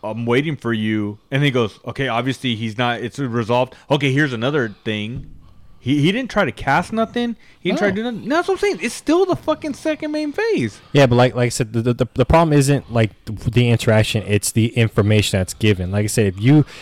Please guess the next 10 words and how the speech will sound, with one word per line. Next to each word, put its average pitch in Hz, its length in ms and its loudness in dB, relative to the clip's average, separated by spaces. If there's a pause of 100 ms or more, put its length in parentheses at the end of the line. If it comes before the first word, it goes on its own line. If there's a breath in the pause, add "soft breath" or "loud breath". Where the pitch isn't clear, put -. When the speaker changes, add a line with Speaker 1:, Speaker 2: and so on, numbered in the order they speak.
(240 loud breath)
Speaker 3:
like, 120 160 4
when 117 180 6
I, 117 80 6
when 110 180 4
I 110 60 4
told 117 380 2
you 117 120 4
our 107 140 6
interaction, 110 540 0
if, 104 80 -2